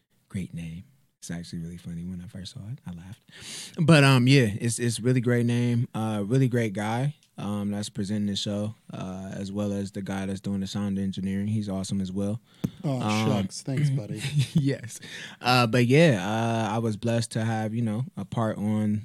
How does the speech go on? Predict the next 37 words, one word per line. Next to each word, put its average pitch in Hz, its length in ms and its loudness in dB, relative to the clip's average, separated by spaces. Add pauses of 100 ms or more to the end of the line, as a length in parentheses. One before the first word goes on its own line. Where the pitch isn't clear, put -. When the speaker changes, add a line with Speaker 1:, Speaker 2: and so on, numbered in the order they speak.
Speaker 1:
the 107 180 -4
film, 117 400 -2 (500)
um, 104 320 -2
Overnight, 101 600 -2
and 101 580 -6
I 98 40 -8
had 101 180 -6
a - 20 -6
really 101 240 -4
great 101 240 -6
time, 117 440 -6
really 107 180 -4
great 104 160 -2
experience 107 560 -6
with 98 120 -10
these 101 220 -6
fine 104 460 -4
gentlemen 107 500 -2 (100)
and, 101 320 -4
uh, 98 60 -6
a 98 240 -8 (500)
couple 101 320 -4
of, 95 240 -6
uh, 95 520 -6 (800)
fine 104 260 -2
women 101 240 -2
as 107 140 -6
well. 101 260 -4 (460)
And, 110 280 0
uh, 107 380 -2
yeah, 123 300 0 (100)
it 117 60 -6
was 113 140 -4
a - 20 -8
great 123 200 2
experience. 123 840 2
And 107 540 -2